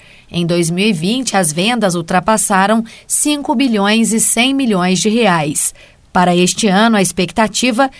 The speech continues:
é de que a movimentação chegue a cento e dez bilhões de reais.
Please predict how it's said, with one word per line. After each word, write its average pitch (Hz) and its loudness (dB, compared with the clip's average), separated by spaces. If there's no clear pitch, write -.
é - -4
de 170 -4
que 196 0
a 185 2
movimentação 202 0
chegue 269 0
a 254 2
cento 247 0
e 269 -2
dez 185 0
bilhões 190 0
de 214 0
reais. 180 0